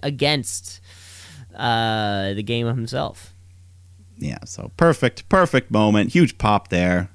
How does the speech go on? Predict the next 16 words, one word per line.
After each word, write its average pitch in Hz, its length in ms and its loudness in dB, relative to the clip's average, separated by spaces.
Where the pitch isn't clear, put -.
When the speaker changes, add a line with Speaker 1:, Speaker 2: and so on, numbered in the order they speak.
Speaker 2:
Uh, 71 420 -8
but 82 140 -8
once 107 220 -2
again, 113 240 0
Seth 135 300 0
kicks 147 280 -2
out. 147 340 2
So 87 220 -6
Cody 127 420 4
himself 131 500 4
goes 98 260 4
after 85 260 2
the 82 100 -6
sledgehammer, 98 800 2
but, - 360 -4
uh, 62 220 0